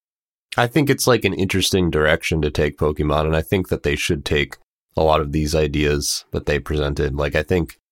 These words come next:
the catching mechanics are very good. I think those should probably stay for the future,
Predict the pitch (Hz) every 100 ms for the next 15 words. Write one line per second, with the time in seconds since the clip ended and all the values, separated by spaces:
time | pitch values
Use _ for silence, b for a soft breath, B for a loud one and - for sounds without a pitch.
0 | _ _ _ - 95 - 107 - 104 98
1 | 104 104 98 - 90 82 92 90 82 82
2 | 82 80 - 76 80 82 85 - 80 73
3 | 87 80 78 78 - 76 76 71 73 73
4 | 67 76 69 - 71 71